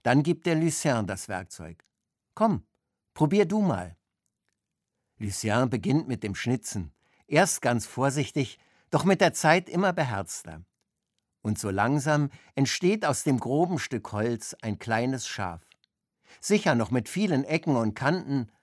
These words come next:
aber durchaus mit einem erkennbaren Profil. "Du kannst etwas." Wann wird Lucien das zum letzten Mal gehört haben? Im Gegensatz zu der frostigen Atmosphäre im Dorf, wo alle ihn gemieden haben,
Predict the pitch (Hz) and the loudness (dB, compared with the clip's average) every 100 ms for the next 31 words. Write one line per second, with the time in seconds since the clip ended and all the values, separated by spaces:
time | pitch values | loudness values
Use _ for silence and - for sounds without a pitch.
0 | _ _ _ _ 113 113 101 143 151 120 | _ _ _ _ 0 0 2 0 0 -2
1 | 131 123 127 113 117 110 104 104 - 113 | -4 -2 -4 -4 -2 -4 -4 -10 -2 0
2 | 120 110 110 117 - 123 117 - 95 85 | 2 0 -2 -6 -10 -14 -12 -8 -8 -10
3 | 80 _ _ _ _ _ _ _ _ _ | -18 _ _ _ _ _ _ _ _ _
4 | _ - 151 151 139 147 147 - 104 95 | _ -2 -2 -2 -2 -2 -2 -6 -8 -12
5 | 92 87 - - _ _ _ _ _ _ | -8 -8 -8 -16 _ _ _ _ _ _
6 | 110 135 143 147 131 120 - 113 107 113 | 2 4 4 0 0 -2 0 -2 0 -2
7 | 131 - - 127 113 113 - - 123 117 | -2 -6 -4 -2 -2 -4 -6 -4 -2 -2
8 | 95 92 104 117 104 87 90 87 _ _ | -4 -4 -4 -6 -10 -12 -12 -14 _ _
9 | _ _ _ _ _ - 143 147 147 151 | _ _ _ _ _ -20 -8 4 6 6
10 | 180 196 156 151 - 151 123 110 139 151 | 4 2 0 0 0 0 0 2 0 0
11 | - 135 139 123 - 113 - - 135 135 | -2 -2 0 -2 -2 -2 -2 -2 -2 0
12 | 120 107 110 120 135 - _ _ _ 143 | 0 0 2 0 0 -8 _ _ _ 2
13 | 147 170 175 156 147 139 156 165 123 104 | 6 6 6 4 4 4 4 2 0 2
14 | 117 120 120 | 0 0 -6